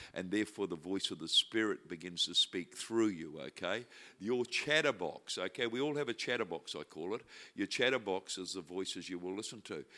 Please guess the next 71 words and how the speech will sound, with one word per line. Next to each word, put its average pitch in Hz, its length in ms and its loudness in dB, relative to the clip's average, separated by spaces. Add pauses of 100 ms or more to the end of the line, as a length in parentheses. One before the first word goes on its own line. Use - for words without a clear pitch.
(160)
If - 140 -8
the 101 80 -4
devil 123 340 0
speaks 104 400 -4
to 90 100 -10
you, 87 180 -4
he'll 95 180 -2
condemn 101 460 -4
you 107 120 -2
mostly, 92 460 -6
pull 107 220 -6
you 95 140 -2
down, 90 280 -4
tell 92 160 -4
you 90 80 -6
you're 87 100 -6
no 90 220 -2
good 85 180 -4
and 85 80 -12
you 85 80 -10
can't 85 360 -8
do 110 180 2
it. - 80 -10 (380)
If 98 200 -4
you 98 140 -2
listen 113 280 0
to 104 80 -10
the 95 60 -2
voice 98 320 -2
of 87 60 -8
the 85 60 -8
Spirit, 104 340 -4
he 113 80 -4
will 98 140 -6
do 127 200 -4
things 95 440 -10 (260)
like 95 200 2
when 98 140 -4
you're 92 120 -2
walking 92 340 -4
out 87 40 0
of 80 80 -6
the 82 60 -6
room, 95 320 -4 (200)
he'll 104 180 2
say, 95 220 0
"Hey, 101 200 0
turn 110 280 -4
around 95 240 -4
and 90 80 -10
go 90 180 -2
back. 95 340 0
I 90 40 -4
want 92 180 -6
you 87 100 -2
to 87 60 -2
go 92 140 -4
and 87 100 -6
speak - 320 -2
to, 95 80 -8
there's 85 220 -4
a - 20 -6
guy 95 240 -2
in 87 80 -4
there 87 160 -2
I 87 40 -2
wanna 85 200 -6
get 85 180 -6
saved 107 380 0
today," 73 380 -6
okay? 110 340 -6